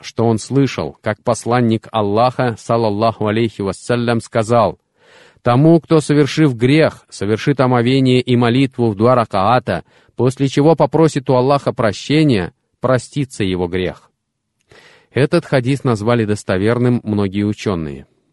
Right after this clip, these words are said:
Поэтому, когда Али ибн Абу Талибу сообщили эту благую весть, он сказал: "Обычно, когда кто-то из сподвижников посланника Аллаха, саллаллаху алейхи вассалям, пересказывал мне хадис,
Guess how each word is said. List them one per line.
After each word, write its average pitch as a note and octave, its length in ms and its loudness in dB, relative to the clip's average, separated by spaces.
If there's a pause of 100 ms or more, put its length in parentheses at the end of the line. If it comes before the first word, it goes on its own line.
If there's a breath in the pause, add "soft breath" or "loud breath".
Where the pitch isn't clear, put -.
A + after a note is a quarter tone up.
(140)
Поэтому, A2+ 520 0
когда A2 420 0
Али A#2+ 360 -2
ибн B2 280 0
Абу A#2 200 0
Талибу A2+ 560 0 (200 soft breath)
сообщили A#2+ 600 -2
эту A#2 180 0
благую A2+ 480 0
весть, A2+ 400 -4 (100)
он A#2 160 -2
сказал: A2 520 -2 (680)
"Обычно, D3+ 600 0
когда B2 320 -2
кто-то C#3+ 320 0
из B2+ 80 -2
сподвижников B2 760 -2
посланника A#2+ 600 -2
Аллаха, A2+ 680 -2
саллаллаху G2 680 -4
алейхи G2 280 -6
вассалям, F#2+ 560 -4 (280 soft breath)
пересказывал A#2+ 680 0
мне A#2+ 220 0
хадис, B2 460 -4